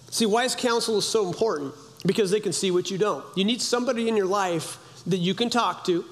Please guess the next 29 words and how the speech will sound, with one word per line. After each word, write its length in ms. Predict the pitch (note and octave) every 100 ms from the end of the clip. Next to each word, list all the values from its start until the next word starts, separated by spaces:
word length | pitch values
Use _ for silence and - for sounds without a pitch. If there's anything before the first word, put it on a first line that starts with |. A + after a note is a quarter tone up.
| - - - -
that 80 | F#3+
you 140 | F3+
have 180 | F#3+ G3+
a, 260 | G3+ F3 F3
a 40 |
big 180 | D#3+ G3+
decision. 460 | A#3 - A#3 F#3 G3
You're 80 |
like, 200 | G3 F#3 F3+ - -
"I 100 | F3
just 160 | -
need 140 | G#3+ E3+
to 80 |
talk 160 | G3 F#3+
to 60 | D#3+
somebody 300 | G#3+ F3+ E3+
about 260 | D#3 G3
this. 160 | F3+ D3
I 80 | D3
think 400 | - A3+ D4+ D4+
this 160 | C#4+
is 140 | C#4 A#3+
the 80 | C4
right 240 | B3+ A#3
direction, 360 | A3 A3+ G#3+ F3+
but 80 |
I'm 80 | E3
not 160 | G3+ F3+
positive. 400 | G3 G#3 G#3+